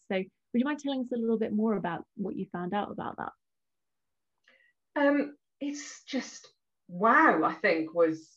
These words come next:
Speaker 2: was what I thought at the time. I just thought, "This is crazy. How on earth?" You are literally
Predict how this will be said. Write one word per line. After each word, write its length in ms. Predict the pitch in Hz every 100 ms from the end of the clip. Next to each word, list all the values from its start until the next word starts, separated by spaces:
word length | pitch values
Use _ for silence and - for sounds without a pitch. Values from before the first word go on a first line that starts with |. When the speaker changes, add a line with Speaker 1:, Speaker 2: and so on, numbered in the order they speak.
| _
Speaker 2:
was 360 | 170 175 151 - _ _
what 180 | 180 139
I 140 | 170
thought 260 | - 185 156
at 60 | 170
the 140 | 160
time. 300 | 196 180 160
I 60 | 160
just 180 | -
thought, 200 | - -
"This 200 | 247 247
is 100 | 180
crazy. 560 | - - - 320 165 160
How 320 | 185 220 214
on 120 | 208
earth?" 320 | 208 196 175 - _ _ _ _ _ _ _ _ _ _ -
You 200 | 226 262
are 160 | 269
literally 960 | 262 311 311 - 254 208 170 175 160